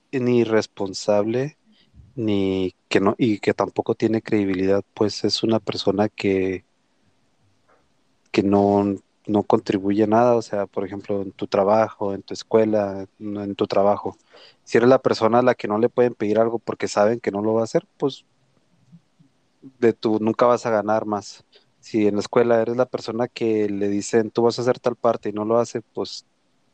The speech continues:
no, bueno, no sé, muchos ejemplos puede haber, pero, pues, decirle a las cosas por lo que son,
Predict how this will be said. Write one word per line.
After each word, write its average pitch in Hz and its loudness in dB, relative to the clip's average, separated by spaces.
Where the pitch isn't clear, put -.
no, 107 -2
bueno, 135 4
no 160 4
sé, 135 2
muchos 127 0
ejemplos 120 -2
puede 127 2
haber, 120 0
pero, 101 -4
pues, 98 -6
decirle 104 0
a 113 6
las 113 0
cosas 107 -4
por - -4
lo 107 2
que - -8
son, 113 0